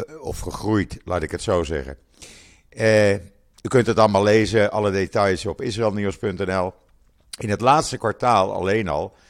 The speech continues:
werd er een recordgroei opgetekend van zestien komma zes procent. En in heel tweeduizend eenentwintig was het dus acht komma één procent. Het overtreft ook, eh, de groeicijfers van het C B S hier in Israël,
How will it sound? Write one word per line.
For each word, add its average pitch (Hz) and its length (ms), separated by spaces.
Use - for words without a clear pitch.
werd 101 280
er 95 80
een 92 200
recordgroei 104 880
opgetekend 87 800
van 92 180
zestien 110 420
komma 98 360
zes 110 300
procent. 95 640
En 92 380
in 92 160
heel 98 480
tweeduizend 90 640
eenentwintig 107 600
was 101 200
het 85 120
dus 85 260
acht - 260
komma 85 420
één 107 240
procent. 90 500
Het 104 160
overtreft 107 540
ook, 113 340
eh, 98 300
de 104 140
groeicijfers 101 720
van 92 140
het 87 100
C 95 220
B 87 220
S 90 60
hier 104 220
in 104 80
Israël, 104 480